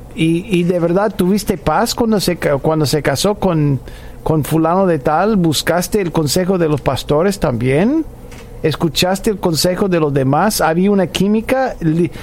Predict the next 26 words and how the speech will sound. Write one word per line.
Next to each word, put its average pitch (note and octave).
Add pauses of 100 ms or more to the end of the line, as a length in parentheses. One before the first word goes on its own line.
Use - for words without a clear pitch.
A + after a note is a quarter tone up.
(200)
¿llevaste D#3
una G#3
lista G3
de G3
requisitos F#3
en F3+
su, E3+
en D#3
tu D#3
corazón F3
para, D3 (520)
para E3
poder D#3
medir F3+
a G#3+
la E3
persona? G#3
¿O D#3+
simplemente G3+
por D#3
la D3+
corriente E3
te C3+
fuiste? A#2 (1500)
Entonces D3
yo, F#3+